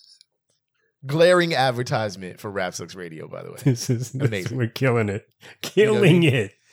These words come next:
Speaker 1: Just go to rap sucks radio dot com or any of your favorite podcasting platforms. We are there.
Speaker 2: <laughs>
Speaker 1: One hundred and tenth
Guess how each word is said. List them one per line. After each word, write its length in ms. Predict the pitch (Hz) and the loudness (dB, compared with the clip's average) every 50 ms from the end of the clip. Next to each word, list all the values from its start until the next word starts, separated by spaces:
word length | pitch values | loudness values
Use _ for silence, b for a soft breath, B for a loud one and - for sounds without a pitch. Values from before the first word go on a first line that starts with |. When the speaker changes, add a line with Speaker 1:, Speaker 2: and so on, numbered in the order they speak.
| b b b b b b | b b b b b b
Speaker 1:
Just 260 | 139 156 233 247 - | -4 -4 -4 -2 2
go 80 | 269 233 | 2 4
to 80 | 208 | 4
rap 220 | 190 165 147 147 143 | 6 4 4 2 0
sucks 180 | - 139 127 | -2 -4 -2
radio 320 | 120 127 123 117 117 113 110 | 0 0 0 0 0 -2 0
dot 240 | 107 113 107 107 | 0 0 0 0
com 260 | 107 - 113 104 98 98 | -2 -2 -4 -4 -4 -4
or 40 | |
any 200 | 92 92 101 101 | -6 -6 -6 -8
of 60 | 98 92 | -8 -8
your 80 | 92 92 | -8 -8
favorite 280 | - 95 87 87 85 | -8 -8 -8 -8 -10
podcasting 500 | - 90 90 85 - 85 82 78 - 82 | -10 -8 -10 -8 -10 -12 -14 -14 -14 -16
platforms. 480 | - - 85 80 - 92 92 92 85 90 | -14 -14 -14 -14 -16 -18 -20 -20 -16 -12
We 160 | 101 113 113 | -8 -6 -4
are 100 | 110 107 | -4 -4
there. 360 | 98 92 90 90 101 120 107 | -6 -6 -6 -4 -4 -4 -4
Speaker 2:
<laughs> 40 | - | -6
Speaker 1:
One 360 | - 92 90 104 127 135 143 170 | -14 -14 -8 -6 -6 -6 -6 -6
hundred 500 | 156 143 131 127 120 117 117 120 117 104 | -4 -4 -4 -4 -4 -6 -6 -8 -8 -10
and 220 | 107 101 101 - | -12 -12 -10 -8
tenth 380 | - - 131 120 120 123 - | -6 -6 -6 -6 -10 -12 -14